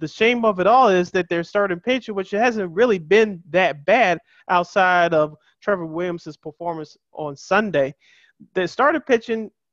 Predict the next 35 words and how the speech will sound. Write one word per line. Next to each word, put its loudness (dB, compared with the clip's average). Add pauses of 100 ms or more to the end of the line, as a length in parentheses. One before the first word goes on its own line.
(220)
hasn't 2
really 0
been -2
that -2
bad. 2
Yes, 0
Kyle 2
Hendricks -8
had 0
a 0
stinker -6
on -4
opening -6
day, -2 (280)
okay? -4 (440)
But 0
outside 2
of -4 (120)
those -4
two -12
performances -10
I -2
just -12
mentioned, -8 (400)
their 2
starting 0
pitching -4
hasn't -2
been 2
that -2
bad. 6
Actually, 2
the 2
bullpen's 2
been, -4